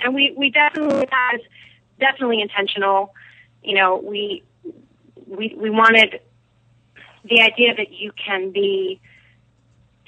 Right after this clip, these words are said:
sexually empowered and smart and, and be able to take care of yourself, but also still be vulnerable when needed. You know, we don't wanna, I mean,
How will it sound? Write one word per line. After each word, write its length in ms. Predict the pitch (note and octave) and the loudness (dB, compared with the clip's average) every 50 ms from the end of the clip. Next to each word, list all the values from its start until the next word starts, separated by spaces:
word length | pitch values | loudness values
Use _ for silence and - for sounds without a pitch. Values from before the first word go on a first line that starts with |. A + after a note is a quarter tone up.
| - | -4
sexually 400 | - A#3 A3+ - - A3+ G#3 G3+ | 0 2 2 4 2 2 0 0
empowered 520 | F#3+ F#3+ F#3+ F#3+ F#3 F#3 F#3+ G3 F#3+ F#3 - - G#3 | -2 0 0 0 0 0 -2 -4 -6 -6 -4 -4 -4
and 140 | G3+ G3+ G3+ - | -4 -4 -6 -8
smart 400 | - G3 F#3 G3 - - - - - - _ _ _ _ _ - | -2 0 2 2 2 0 -2 -8 -16 -20 _ _ _ _ _ -6
and, 520 | F#3+ F#3+ F#3+ F#3+ F#3+ F#3 F#3 F#3 F3+ - _ _ _ _ _ _ _ _ _ _ _ _ _ - | -4 -2 0 0 -2 -2 -2 -4 -6 -8 _ _ _ _ _ _ _ _ _ _ _ _ _ -8
and 260 | F#3+ F#3 F3+ F#3 - - _ _ _ | -6 -4 -4 -6 -6 -10 _ _ _
be 100 | - A3+ | 0 2
able 120 | G#3+ G#3+ G3+ | 2 2 2
to 80 | G3+ G3 - | 0 -2 0
take 160 | G#3 G3 - | -2 -4 -2
care 180 | - G#3+ G3+ G3+ | 2 2 2 4
of 60 | G3 | 2
yourself, 340 | G3 F#3 - G#3 G3 G3 - | 0 -2 -2 -4 -4 -4 -2
but 80 | A#3 B3 | 0 2
also 340 | C4+ D#4 D4+ - - D4+ C4 - | 4 4 2 0 -4 -6 -6 -4
still 220 | - C4 A#3 A3+ | -2 -2 -2 -2
be 260 | G3+ - G#3 G#3 G3+ G3 | -2 -4 -8 -8 -8 -4
vulnerable 800 | - A3 A3 A3 A3 G#3+ G#3+ G#3 G#3 - F#3 F#3+ F#3+ F#3+ G3 A3 - _ - - - - _ _ _ _ | -2 -2 -2 0 0 0 0 0 0 -2 -4 -4 -4 -4 -6 -8 -10 _ -20 -20 -20 -20 _ _ _ _
when 320 | - G3 G#3 G3 G3 G3 G3+ | -4 -2 0 2 2 0 0
needed. 440 | G#3+ G#3+ G#3 G3 F#3+ E3 D#3 D#3 - _ _ _ _ _ _ _ | 0 0 0 0 -2 -4 -4 -6 -10 _ _ _ _ _ _ _
You 160 | G3 G3 F#3+ | -4 -2 0
know, 140 | F#3 F#3 F#3+ | 0 2 0
we 60 | F#3+ | 2
don't 120 | G3+ A3 | 2 2
wanna, 360 | A3 A3 A3 G#3+ G3+ F#3+ F#3+ - - _ _ _ _ _ | 2 2 2 2 2 0 0 -4 -8 _ _ _ _ _
I 140 | - - - | -20 -16 -10
mean, 240 | G#3 G#3 G3+ G3+ | -6 -4 -4 -4